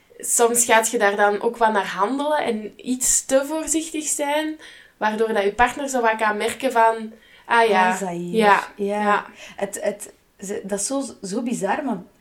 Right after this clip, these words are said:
Speaker 2: je werkt dat ergens zelf bijna in de hand. Je bent zo bang
Speaker 1: Ja.
Speaker 2: om iemand te verliezen of om gekwetst te worden, dat je niet gaat openstaan, waardoor dat
Speaker 1: Mhm.
Speaker 2: mensen het gevoel hebben van, "Ja, maar met deze persoon
Speaker 1: Nee.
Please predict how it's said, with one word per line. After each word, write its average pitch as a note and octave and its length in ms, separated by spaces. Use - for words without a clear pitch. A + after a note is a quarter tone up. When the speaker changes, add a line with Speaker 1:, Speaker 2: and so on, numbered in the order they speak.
Speaker 2:
je F#3 80
werkt A3 240
dat - 80
ergens A3 280
zelf A3 260
bijna A3 280
in G3 100
de F3+ 60
hand. G#3 260
Je G#3+ 160
bent F#3+ 180
zo C4 220
bang A#3 340
Speaker 1:
Ja. A3+ 220
Speaker 2:
om G#3 160
iemand G#3 280
te F#3+ 120
verliezen G3 500
of F#3+ 140
om G3 140
gekwetst A3 480
te C#4 80
worden, C#4+ 360
dat G#3+ 140
je G#3+ 100
niet G#3 180
gaat F3+ 200
openstaan, B3+ 640
waardoor G#3 260
dat A3 100
Speaker 1:
Mhm. G3+ 100
Speaker 2:
mensen A#3+ 280
het A#3 80
gevoel G3 220
hebben A#3 180
van, G3 220
"Ja, G#3 160
maar G3+ 120
met F#3+ 180
deze G3+ 260
persoon G#3+ 580
Speaker 1:
Nee. G#3+ 220